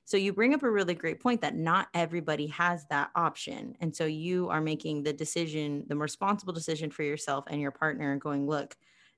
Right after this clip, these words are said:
not only can I not physically be okay every day, but financially it'd be a burden." And I'm sure if you get this surgery, that's gonna be another financial burden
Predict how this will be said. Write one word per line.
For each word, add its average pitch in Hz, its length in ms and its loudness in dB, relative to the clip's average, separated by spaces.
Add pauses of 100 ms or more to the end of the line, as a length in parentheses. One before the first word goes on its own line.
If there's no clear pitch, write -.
(100)
not 170 220 4
only 226 220 4
can 208 220 2
I 175 80 4
not 160 260 4
physically 196 960 2 (440)
be 196 240 6
okay 170 480 6
every 160 280 2
day, 147 540 0 (160)
but 160 160 -2
financially 185 680 2
it'd 170 100 2
be 165 140 0
a 151 40 4
burden." 147 540 0
And 165 120 0
I'm 160 120 2
sure 226 240 2
if 226 120 -2
you 175 60 -8
get 160 220 -2
this 156 180 -2
surgery, 220 440 0
that's 147 260 -2
gonna 160 180 -2
be 147 140 0
another 175 340 2
financial 147 540 -2
burden 147 500 -2